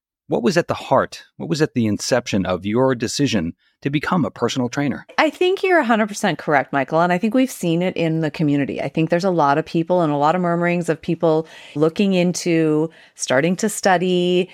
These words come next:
Speaker 2: looking into different certifications and stuff like that. I think once fitness changes your life as drastically as it changed my life, I think there's a huge desire to follow that passion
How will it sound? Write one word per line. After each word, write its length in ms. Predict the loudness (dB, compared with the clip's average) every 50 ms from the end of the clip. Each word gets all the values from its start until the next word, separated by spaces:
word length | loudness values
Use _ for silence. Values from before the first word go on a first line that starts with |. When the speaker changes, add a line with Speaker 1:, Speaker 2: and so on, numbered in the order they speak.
| -10 -8 -4
Speaker 2:
looking 400 | 0 0 0 2 0 0 2 2
into 160 | 2 2 0
different 320 | 0 0 0 0 -2 -4 -2
certifications 880 | 0 0 0 0 0 -4 -4 -2 -2 -2 -2 -2 -2 -4 -4 -4 -4
and 100 | -6 -8
stuff 220 | -4 -4 -4 -2 -2
like 140 | -4 0
that. 180 | 2 0 2 2
I 100 | 0 -2
think 380 | -2 -2 0 0 0 0 0 -2
once 600 | -4 -2 0 2 2 2 2 0 -2 -4 -10 -14 -18 -20 -20 -20 _ _
fitness 800 | -20 -18 -8 0 0 0 2 2 0 -2 -2 -2 -4 -8 -12 -12 -10
changes 560 | -6 -2 0 2 4 4 4 2 0 0 2
your 120 | 0 0
life 560 | 0 2 0 -2 -2 -2 -8 -12 -14 -18 -20 _ -8
as 200 | -6 -4 -4 -6
drastically 880 | -6 -4 2 2 4 4 4 0 -2 -6 -6 -4 -2 -2 -2 -2 -2 -4
as 180 | -4 -4 -2
it 140 | -4 -4 -4
changed 480 | -6 -6 -4 -2 -2 -2 -4 -6 -10 -8
my 300 | -2 0 2 2 2 2
life, 440 | 0 -2 -6 -8 -12 -14 -16 -20 _ _ -20 -20 -20 -20 -20 -10 -6
I 100 | -6 -4
think 300 | 0 2 2 2 2 0
there's 300 | -2 -2 0 2 2 2
a 60 | 0 -2
huge 460 | -2 -2 0 2 2 2 2 0 0
desire 560 | -2 -2 0 0 0 2 2 2 2 2 0
to 120 | 0 -4
follow 520 | -8 -4 0 2 4 4 4 4 2 0 0
that 260 | -2 -4 -4 -4 -6
passion 640 | -8 -8 -4 -4 -4 -4 -4 -8 -8 -8 -8 -10 -8